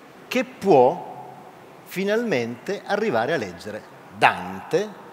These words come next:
con una certa consapevolezza. Ma perché voglio portarli lì? Perché Dante, non perché Dante sia bello, purtroppo,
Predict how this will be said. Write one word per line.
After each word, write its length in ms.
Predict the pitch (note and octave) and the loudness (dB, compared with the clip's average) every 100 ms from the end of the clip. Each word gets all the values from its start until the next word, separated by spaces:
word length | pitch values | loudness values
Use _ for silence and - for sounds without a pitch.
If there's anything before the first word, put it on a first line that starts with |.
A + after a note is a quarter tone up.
| - | -10
con 220 | - A#3+ A3+ | 0 2 2
una 160 | G3+ | -4
certa 340 | - B2 - B2 | -2 -2 -2 -6
consapevolezza. 840 | A2 - - F2+ D#2 - - - - - - - - - - - - - - - - | -6 -10 -12 -14 -14 -18 -20 -20 -20 -20 -20 -20 -20 -20 -20 -20 -20 -20 -20 -20 -6
Ma 160 | G3+ A3+ | 0 2
perché 680 | - A#3+ F#3 - D#3+ A2+ - - | 6 6 6 2 2 2 -2 -6
voglio 240 | C3 C#3 B2 | -2 0 0
portarli 500 | A#2 - A2 F#2 G#2 | -4 -4 -6 -6 -4
lì? 220 | E3 A3 - - - - - | -2 -4 -10 -20 -20 -20 -12
Perché 440 | - C3 B2+ C3+ A#2+ | -2 -2 0 -2 4
Dante, 720 | C3+ B2+ B2+ C3+ - G#3 A#3 - - - - - | 4 4 -2 -8 -2 -2 -2 -10 -20 -20 -20 -10
non 260 | A#3+ A3 | -4 -2
perché 320 | - E3+ E3+ D#3 | 0 0 0 0
Dante 340 | F3+ F3+ - | 0 -2 -6
sia 260 | - C#3 B2 | -2 2 4
bello, 500 | C3+ A2 G2 G2 F#2+ | 4 0 -2 -10 -8
purtroppo, 600 | - A#2+ - F#2+ F2+ - | -4 -4 -6 -10 -12 -14